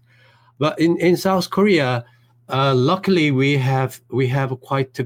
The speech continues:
good network of, uh, mobilizing that, uh, P C R test, and, um, the centralized government managed that, uh, the whole, uh, test regime quite well. On the other hand,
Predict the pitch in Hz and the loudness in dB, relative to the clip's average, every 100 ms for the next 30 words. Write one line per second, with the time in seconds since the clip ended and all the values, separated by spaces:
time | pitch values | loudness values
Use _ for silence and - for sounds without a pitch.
0 | - - 139 139 - - - 123 135 - | -8 0 0 0 -6 -10 -2 -2 -2 -4
1 | 135 131 - 120 - - - 120 117 113 | -4 -4 -4 -4 -6 -12 -4 0 0 2
2 | 117 127 131 123 120 117 120 117 117 - | 2 2 2 2 0 0 0 0 -4 -6
3 | 123 - - 120 - 123 120 - 165 113 | -8 -6 -10 -8 -4 -2 -2 -4 -4 -4
4 | - - - 127 127 127 120 123 120 - | -8 -20 -10 -4 -2 -2 -2 -2 -4 -8
5 | - - _ 107 - 170 175 175 147 139 | -20 -20 _ -4 0 -2 0 0 2 2
6 | 127 - - 135 139 127 120 120 - _ | 0 -4 -2 0 2 2 0 -2 -12 _
7 | _ _ _ _ - 117 135 151 135 120 | _ _ _ _ -4 0 2 2 2 -2
8 | 123 113 - 120 120 - 113 - 135 135 | -4 -4 -4 -4 -4 -6 -8 -2 2 2
9 | 131 - _ _ _ 110 117 113 113 - | 2 -4 _ _ _ -6 -2 -2 -4 -8
10 | - 139 - - 123 113 - 131 139 117 | -8 -8 -6 0 0 0 -2 0 0 0
11 | - _ - 131 - 143 151 90 107 - | -6 _ -8 -6 -2 0 0 -4 -10 -14
12 | _ _ - - _ _ _ 120 123 131 | _ _ -20 -20 _ _ _ -2 0 2
13 | 185 190 156 143 143 131 | 0 0 0 0 0 -4